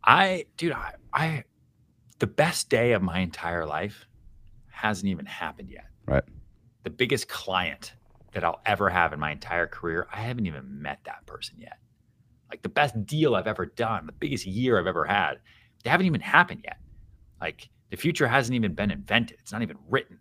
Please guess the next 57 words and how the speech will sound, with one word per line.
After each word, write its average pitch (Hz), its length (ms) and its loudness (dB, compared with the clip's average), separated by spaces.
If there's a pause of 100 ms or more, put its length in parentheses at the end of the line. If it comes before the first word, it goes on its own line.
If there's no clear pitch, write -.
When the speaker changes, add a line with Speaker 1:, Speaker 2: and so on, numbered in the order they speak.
(140)
Speaker 1:
Like, - 160 -14
that's, 107 420 0 (400)
that's - 160 -2
the 104 100 -8
coolest 113 480 0
thing. 107 240 0
So - 120 -8
I'm 143 160 6
so, 156 240 2
I'm, 120 180 -2
dude, 127 200 -6
I'm 147 120 0
excited 131 300 -6
for 120 100 -14
twenty 120 220 -6
twenty-two 110 420 -4
'cause - 220 -12
every 117 240 -4
single 98 280 -6
day 82 200 -8
is - 160 -16
new. 80 160 -14 (180)
Speaker 2:
Right. 71 220 4
Speaker 1:
And - 160 -20
every 107 240 0
single 87 220 -4
day 76 200 -2
is 69 120 -10
an 76 60 -10
opportunity. - 600 -14 (300)
And 80 60 -12
when 78 80 -10
twenty 127 200 -2
twenty-two 123 380 -2
is 110 80 -2
over, 120 280 6
I'm 107 100 4
gonna 80 140 -10
take - 280 -2
what 110 80 4
I 101 60 4
learned 104 260 2
from 120 160 0
it 131 140 -2 (340)
and 87 100 -6
I'm 80 60 -6
gonna 71 160 -6 (140)
fucking 104 260 -6
crush - 460 -2
twenty-three. 82 680 -2
<laughs> - 60 -6
Speaker 2:
Right, 78 240 6
Speaker 1:
Like, 113 80 -2
Speaker 2:
exactly. 76 380 4
Speaker 1:
that's - 120 -2
the - 40 -20
goal. 80 320 -4